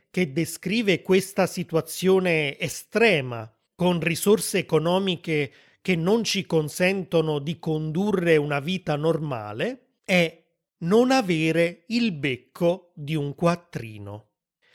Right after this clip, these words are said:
Il quattrino era una moneta che iniziò a circolare in varie zone della penisola italiana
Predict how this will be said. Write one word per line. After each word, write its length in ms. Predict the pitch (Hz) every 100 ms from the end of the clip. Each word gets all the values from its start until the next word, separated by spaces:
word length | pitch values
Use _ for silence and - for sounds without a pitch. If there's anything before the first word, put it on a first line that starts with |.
| _ _ _ _
Il 200 | 294 277
quattrino 1160 | - 220 226 - 190 175 117 123 190 247 - _
era 360 | - 254 190 160
una 200 | 160 180
moneta 720 | 202 262 185 214 - 202 156
che 120 | - 185
iniziò 640 | 180 196 - - 202 147
a 80 | 139
circolare 1000 | - 185 - 180 180 180 160 139 135 123 _ _ _
in 240 | 165 160
varie 480 | 156 185 165 160 127
zone 540 | 131 170 175 156 131
della 340 | 135 170 156 139
penisola 640 | 156 147 175 156 143 131
italiana 880 | 135 220 233 185 120 107 127 202